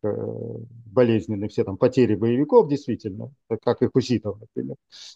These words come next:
Вот, э, но что для, болезненно для Хамаса, это, э, две вещи. Это, во-первых, потеря все-таки своих высших командиров,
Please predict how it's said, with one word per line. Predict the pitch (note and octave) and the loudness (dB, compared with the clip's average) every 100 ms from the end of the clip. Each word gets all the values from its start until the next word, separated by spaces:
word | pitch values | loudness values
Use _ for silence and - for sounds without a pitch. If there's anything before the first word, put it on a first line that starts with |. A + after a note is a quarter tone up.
| _ - | _ -6
Вот, | A#2 A2+ - | 0 0 2
э, | A2 G#2+ G#2+ | 0 2 2
но | G#2+ A#2+ B2 A#2 A2+ A2+ A2 A2+ G#2+ | 4 6 8 8 8 6 4 2 0
что | - C#3 | 4 4
для, | A#2 A#2+ | 6 4
болезненно | B2 B2 B2 - A#2+ | 4 4 2 2 -4
для | A2 | -2
Хамаса, | A#2+ C3+ F#3 A#3+ - | -2 0 2 2 2
это, | C#3+ C#3+ C3 - _ _ _ _ | 0 2 0 -2 _ _ _ _
э, | - B2+ | -6 -4
две | A2 C#3+ | 0 2
вещи. | A#2+ G#2+ - A2+ | 2 0 -4 -8
Это, | A2 | -4
во-первых, | G#2+ B2+ A2+ - | 0 2 0 0
потеря | A#2 - A#2 G2+ | 0 2 0 0
все-таки | - A2+ G#2+ - A2 A#2+ | -4 -4 -4 -4 -4 -2
своих | - A#2+ A#2 | 4 4 6
высших | B2+ - G#2 | 2 2 -8
командиров, | A#2 G#2 G2+ C#3 F#3+ | -6 -4 0 2 2